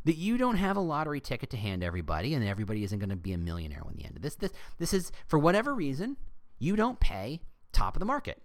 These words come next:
'cause you're not Google and Facebook, who are almost always top of the market. Which, again, I don't understand why, since everybody wants to work there. You'd think the law of supply and demand would dictate that the salaries could be lower there, but whatever, whatever, whatever.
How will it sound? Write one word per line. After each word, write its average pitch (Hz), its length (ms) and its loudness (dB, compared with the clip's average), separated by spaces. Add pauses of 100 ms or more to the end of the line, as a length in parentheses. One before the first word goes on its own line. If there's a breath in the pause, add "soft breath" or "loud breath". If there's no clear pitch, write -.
(160)
'cause 101 140 -2
you're 127 100 0
not 123 220 -2
Google 123 220 0
and 131 100 0
Facebook, - 360 -8 (680)
who 110 120 -2
are 107 80 -2
almost 110 280 -2
always 98 360 -4 (120)
top - 180 -4
of - 40 -12
the 160 60 -6
market. - 260 -6 (1600)
Which, 107 180 -10
again, 95 240 -4
I 90 80 -2
don't 87 120 -4
understand 82 380 -4
why, 76 240 -4
since - 200 -8
everybody 80 180 -6
wants 73 140 -8
to 78 80 -6
work 69 180 -6
there. 87 140 -8
You'd 87 200 -8
think - 300 -8
the 73 80 -16
law 80 200 -4
of - 40 -6
supply - 300 -6
and 76 80 -6
demand 73 280 -8
would 113 120 -4
dictate - 340 -6
that - 60 -6
the - 80 -8
salaries - 340 -8
could - 100 -12
be 71 80 -8
lower 69 220 -4
there, 113 80 2
but - 120 0
whatever, 233 360 -2 (220 loud breath)
whatever, 359 440 -8 (140)
whatever. 233 400 -6